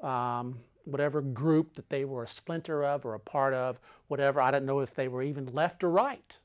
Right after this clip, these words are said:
far left or far right. I didn't know. Didn't care particularly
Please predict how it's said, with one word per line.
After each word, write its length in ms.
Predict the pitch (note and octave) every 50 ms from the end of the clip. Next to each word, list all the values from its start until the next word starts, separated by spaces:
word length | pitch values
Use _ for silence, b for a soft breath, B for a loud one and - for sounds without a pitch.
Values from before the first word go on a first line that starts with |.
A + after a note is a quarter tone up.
| _ _ _ _ _ _ _ _ _ _ _ _ _ _ _ _ _ _ _ _ _ _ _ _ -
far 160 | D3 D3+ D#3+
left 320 | D#3 D#3+ F3 F#3+ - -
or 40 | B2+
far 300 | - - C#3+ D3 E3 F#3
right. 280 | F3+ F#3+ A#3 A3+ - - b b b b
I 160 | - A2 A#2+ B2
didn't 200 | C3 E3+ E3+ E3+
know. 300 | F#3+ A#3+ B3+ A#3+ - - _ _ _ _ _ _ _ _ _ _ _ _ _ _ _ _ _ _ _ _ _ _ _ - - - - B2
Didn't 300 | A#2+ C3+ B2 A#2+ A2+ - - _ _ _ _ _ _ _
care 440 | - - D3+ D#3+ F#3 B2 G#2+ D3 D#3+ _ _ _ _ _ _ _
particularly 640 | - C3+ - D#3 D#3+ - - C3 G2+ F#2 F2+ A2 D3+